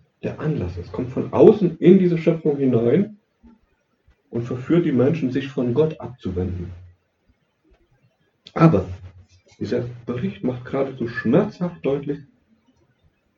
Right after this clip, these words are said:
dass der Mensch dafür verantwortlich ist, dass aus einer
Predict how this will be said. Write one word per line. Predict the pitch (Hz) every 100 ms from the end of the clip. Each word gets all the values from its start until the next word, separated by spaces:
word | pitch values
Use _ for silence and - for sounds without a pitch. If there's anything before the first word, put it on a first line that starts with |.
| _ _ _
dass | - 117
der | 143
Mensch | 135 147 202 180 -
dafür | 120 - 107
verantwortlich | 104 92 101 101 113 107 117 -
ist, | 160 - - _ _ _ _ _ _ _ _ _ _ - _ _
dass | 113 117 -
aus | 107 -
einer | 104 107